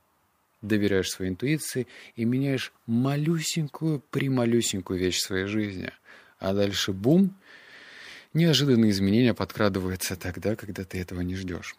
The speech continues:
Ну да ладно, давай теперь перейдем все-таки уже к практике. <clears throat> Начнем с вывода номер один. Накопительный эффект — это получение значительной выгоды посредством мелких продуманных решений.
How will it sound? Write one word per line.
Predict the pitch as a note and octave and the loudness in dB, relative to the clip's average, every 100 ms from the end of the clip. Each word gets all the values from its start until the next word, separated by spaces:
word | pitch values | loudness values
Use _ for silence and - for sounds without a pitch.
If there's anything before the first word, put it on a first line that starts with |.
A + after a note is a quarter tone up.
| - | -2
Ну | C#3+ | 2
да | C#3+ | 4
ладно, | C3+ F2 E2+ | 4 4 0
давай | F#2+ A2+ | 2 0
теперь | - - | 0 -8
перейдем | - G#2 G2+ G#2 | -2 -2 2 0
все-таки | F2+ F#2+ - - | 0 -6 -8 -8
уже | F2+ F#2 F2 | -6 0 -2
к | - | 0
практике. | - D#3+ - - F2+ - | 0 0 -2 -8 -8 -10
<clears throat> | - | 0
Начнем | C#3 G#2+ G2 F#2+ - A#2+ | 4 4 4 0 0 -2
с | A#2+ - | -2 0
вывода | G#2+ A2 G2 G2+ F#2 - - _ | 2 2 4 2 0 -8 -20 _
номер | - G2 G2+ G2 G2 - | -6 -2 0 0 0 -4
один. | G2 F#2+ G2+ F#2 - _ _ _ _ _ _ _ _ - - _ _ _ _ _ - G2 F2 _ - - - - - | -6 0 0 0 -4 _ _ _ _ _ _ _ _ -20 -20 _ _ _ _ _ -18 -16 -16 _ -20 -20 -20 -12 0
Накопительный | A2+ A2 - E3 D#3 B2+ A#2+ | 2 2 -2 -2 2 2 2
эффект — | - E3+ - | 0 -2 -2
это | A#2+ | -4
получение | - G#2+ G2+ - D3+ A#2 | 0 2 2 2 2 2
значительной | G#2 G2+ - C#3 - A2 | 2 0 -2 -4 -2 -2
выгоды | G#2 C#3+ A2+ F2+ F2 | 0 0 2 2 0
посредством | - F#2 - B2+ C3+ - G2+ | -2 -6 0 2 0 -2 -4
мелких | F#2+ F2+ F#2+ C#3 | -2 -4 -6 -12
продуманных | - A2+ F#2+ F#2 F#2 F2+ - | -4 -2 0 0 0 -2 -4
решений. | F#2+ - F#2+ - | -6 -4 -6 -8